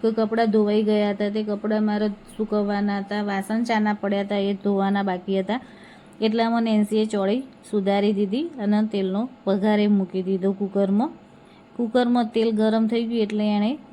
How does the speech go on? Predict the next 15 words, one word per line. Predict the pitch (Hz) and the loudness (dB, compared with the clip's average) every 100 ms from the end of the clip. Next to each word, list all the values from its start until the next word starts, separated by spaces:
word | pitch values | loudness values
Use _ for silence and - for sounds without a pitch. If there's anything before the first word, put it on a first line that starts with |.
| 214 | -4
રાઈ | 202 208 208 | 0 0 0
નાખી | 190 175 185 | -2 -4 -6
દીધી. | 175 180 180 349 - - - - - - - | -6 -4 -4 -8 -12 -20 -20 -20 -20 -20 -6
રાઈ | 202 214 226 | 0 2 2
ફૂટી | 226 220 240 | 0 -2 -2
ગઈ | 247 277 | -2 0
એટલે | 208 208 | 0 -2
થોડી | 208 214 202 294 - - | -2 0 0 -2 -6 -4
હિંગ | 226 233 220 | 2 4 4
નાખી. | 180 - 190 185 - - - - - - - - - 202 | 2 -2 -6 -8 -10 -20 -20 -20 -20 -20 -20 -20 -8 -2
હિંગ | 220 247 254 247 247 | 2 4 4 2 -2
થઈ | 247 226 | 0 2
ગયા | 226 220 | 2 2
પછી | 214 220 262 | 2 -2 -2
નેન્સીએ | 240 214 202 214 240 | 0 0 0 -2 -4